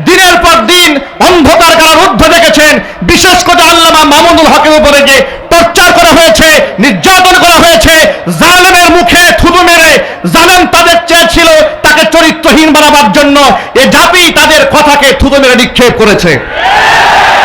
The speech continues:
যার দ্বারা মামুনুল হক যেখানে যাচ্ছে গণজোয়ার সৃষ্টি হচ্ছে। মামুনুল হককে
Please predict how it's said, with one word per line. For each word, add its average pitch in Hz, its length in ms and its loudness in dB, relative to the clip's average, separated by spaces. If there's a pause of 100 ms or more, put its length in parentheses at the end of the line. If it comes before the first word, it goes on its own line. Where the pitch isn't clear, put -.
(240)
যার 311 340 2
দ্বারা 311 280 2
মামুনুল 311 460 2
হক 311 240 2 (440)
যেখানে 320 320 0 (100)
যাচ্ছে 320 340 0 (440)
গণজোয়ার 311 580 2
সৃষ্টি 262 380 -2
হচ্ছে। 302 300 0 (580)
মামুনুল 330 420 2
হককে 330 300 0